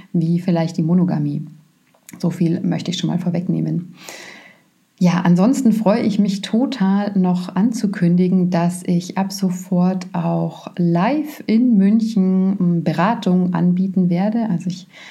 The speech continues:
habe diesen Wunsch schon ganz lange, dass ich wieder in echt, ähm, Menschen <laughs> sehen möchte nach der ganzen Corona-Zeit und ausschließlich Online-Arbeit.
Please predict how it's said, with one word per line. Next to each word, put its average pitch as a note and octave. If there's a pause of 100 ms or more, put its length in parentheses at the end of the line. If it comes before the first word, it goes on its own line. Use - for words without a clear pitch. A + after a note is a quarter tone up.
(400)
habe F3+ (220)
diesen F3
Wunsch G#3+
schon F#3
ganz E3
lange, G3
dass F3
ich -
wieder E3
in E3
echt, -
ähm, F#3
Menschen F#3+
<laughs> -
sehen G3
möchte G#3 (320)
nach F3+
der F3+
ganzen A3+
Corona-Zeit F3+
und F3
ausschließlich F3
Online-Arbeit. E3